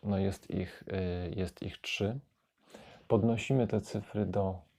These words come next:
tej trzeciej właśnie potęgi, sumujemy i ta suma musi być równa tej liczbie. Ja nie mówię, że taka liczba, ona była w dwa tysiące czternastym na maturze. Ja nie mówię, że ona się powtórzy, ale jakiś tam temat w związku z tym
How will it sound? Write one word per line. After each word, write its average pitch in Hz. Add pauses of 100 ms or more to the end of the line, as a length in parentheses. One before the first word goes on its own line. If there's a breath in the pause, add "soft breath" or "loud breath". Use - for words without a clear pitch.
tej 95
trzeciej 101
właśnie 90
potęgi, 104
sumujemy 98 (360 loud breath)
i 107
ta 104
suma 117 (340 loud breath)
musi 117
być 101
równa 101
tej 98
liczbie. - (920 loud breath)
Ja 113
nie 127
mówię, 120
że 92
taka 104
liczba, 95
ona 117
była 98
w 87 (760)
dwa 95
tysiące 98
czternastym 90
na 82
maturze. 78 (420 loud breath)
Ja 160
nie 180
mówię, 113
że 98
ona 92
się -
powtórzy, -
ale 95
jakiś 107
tam 101
temat 95
w 90
związku 90
z -
tym 92